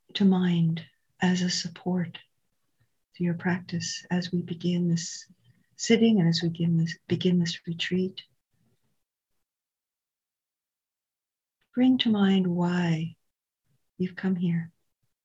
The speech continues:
why you're sitting right now or lying down or standing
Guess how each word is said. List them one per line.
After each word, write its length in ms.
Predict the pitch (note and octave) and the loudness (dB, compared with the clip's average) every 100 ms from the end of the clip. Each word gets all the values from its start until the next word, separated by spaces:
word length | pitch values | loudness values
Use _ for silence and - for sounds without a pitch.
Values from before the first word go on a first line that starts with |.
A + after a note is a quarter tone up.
| _ _ _ _ _ _ _ _ _ _ _ _ _ | _ _ _ _ _ _ _ _ _ _ _ _ _
why 340 | E3+ F#3 F#3+ | 2 6 6
you're 480 | F#3+ F3+ F#3 F#3 F#3 - _ _ _ _ _ | 6 4 4 2 -2 -10 _ _ _ _ _
sitting 600 | - - B3+ F#3 E3 E3 - _ _ _ _ _ | -8 2 4 6 4 2 -6 _ _ _ _ _
right 280 | F#3+ G3 G3+ | 0 0 2
now 480 | F#3+ F3 F3+ E3+ - _ | 0 0 -2 -6 -16 _
or 140 | F3+ | -2
lying 320 | F3+ E3+ F3+ | 0 0 0
down 380 | F3+ F3 F3 F3+ | 0 -2 0 -2
or 60 | F3 | -4
standing 680 | - - F3 F3 F3+ E3+ | -8 -2 -2 -2 -4 -6